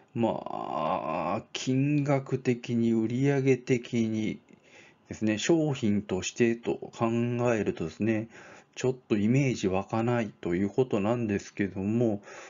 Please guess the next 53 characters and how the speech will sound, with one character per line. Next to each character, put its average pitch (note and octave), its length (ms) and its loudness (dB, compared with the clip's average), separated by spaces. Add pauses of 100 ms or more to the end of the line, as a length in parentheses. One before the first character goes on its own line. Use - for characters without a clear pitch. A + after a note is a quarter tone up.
(600)
カ C#3+ 140 6
ナ B2+ 160 2
ダ G#2+ 120 2
の G#2 200 2
あ C#3 60 2
る B2 100 -2
会 A#2 280 2
社 C#3 140 2
で C3 120 4
は F#2+ 120 2
で E2+ 60 -6
す - 40 -6
ね、 F2+ 240 -4
今 B2+ 340 0
後 A#2+ 140 2
メ A2 160 0
タ C3+ 140 2
バ C#3 180 0
ー - 20 -4
ス C#3 120 -2
市 C#3 180 -2
場 A#2+ 120 4
の G2+ 140 2
規 A2 160 0
模 G2+ 220 0
は F#2 80 2
二 G#2+ 160 0
千 C3+ 320 2
二 D#3 140 2
十 A2+ 140 2
八 A2 360 -4
年 F#2 240 0
で G2 100 0
す - 140 -6
の F#2+ 100 0
で、 G2 140 2
六 G#2+ 320 2
年 D#3 220 2
後 D#3 100 4
に A2+ 160 0
は F#2+ 120 0
で - 60 -6
す - 40 -12
ね、 G#2 100 -2
年 C3 280 0
平 A2+ 140 2
均 G#2 180 -2
成 C3 200 2
長 C3 140 0
率 G#2 220 -2
四 C#3+ 200 2
十 A#2+ 160 2
三 D3 380 -2